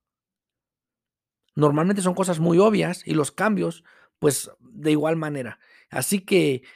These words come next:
mis queridos amigos, gracias por estar aquí, gracias por escuchar. Y ahora, eh, me gustaría darles la invitación de que también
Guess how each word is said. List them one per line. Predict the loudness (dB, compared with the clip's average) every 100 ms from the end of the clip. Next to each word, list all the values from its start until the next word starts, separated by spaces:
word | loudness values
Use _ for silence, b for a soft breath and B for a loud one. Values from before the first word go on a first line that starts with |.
| b
mis | -2 2
queridos | 4 6 6
amigos, | 4 4 2
gracias | 2 2 2 0
por | 0 -2
estar | -2 0 0
aquí, | 0 0
gracias | -2 -2 -4
por | -4 -6
escuchar. | -6 -8 -2 2 2 0 _ b b b 2
Y |
ahora, | 4 6 8 6 2 -4
eh, | -4 -2 0 -2 -4 -10 b b
me | -2
gustaría | 0 0 2 6
darles | 6 4 2 0
la |
invitación | 0 -2 -6 -2 -2
de | -2
que | -2
también | -4 -4 -2 0 0